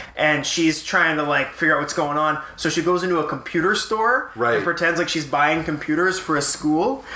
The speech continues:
Speaker 1: So, you know, just for some context, nineteen ninety-five, I just wanted to point out what she asks for,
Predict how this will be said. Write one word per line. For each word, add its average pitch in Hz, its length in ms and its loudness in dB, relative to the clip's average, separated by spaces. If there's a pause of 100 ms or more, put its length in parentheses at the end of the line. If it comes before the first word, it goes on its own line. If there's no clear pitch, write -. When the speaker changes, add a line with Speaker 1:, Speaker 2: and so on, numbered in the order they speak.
(180)
Speaker 1:
So, 156 420 -2 (180)
you 269 80 -2
know, 214 220 4
just 226 220 -2
for 226 60 0
some 208 140 0
context, 170 640 0
nineteen 170 280 0
ninety-five, 147 680 2
I 135 40 -10
just - 180 -4
wanted 151 220 2
to 147 60 -8
point 151 200 2
out 131 120 2
what 143 140 -2
she 139 160 0
asks 135 340 2
for, 127 360 2